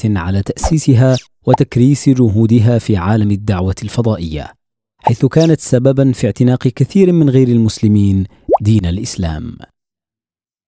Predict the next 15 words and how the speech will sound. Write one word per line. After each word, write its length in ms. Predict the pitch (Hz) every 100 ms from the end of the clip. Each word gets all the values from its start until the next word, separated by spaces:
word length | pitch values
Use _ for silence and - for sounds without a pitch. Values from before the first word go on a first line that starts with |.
| -
وتتحدث 680 | 139 160 156 - 208 208 185
الأرقام 560 | 170 131 - 117 131
عن 180 | 101 120
نفسها، 580 | 107 - 82 80 73 - - _ _ _ _
فقد 320 | - - 123 117
بلغ 260 | 131 147
عدد 360 | 147 131 127 127
مشاهدي 600 | 113 101 95 82 87 131
القناة 560 | 120 - 95 117 113 - _ _ _ -
خمسة 500 | - 208 - 190 185
وستين 580 | - 135 - 135 143
مليون 500 | 139 127 107 123 127
مشاهدا 680 | 123 113 117 98 120 123 117
عبر 260 | 92 101 127
الشاشة 500 | - 92 85 -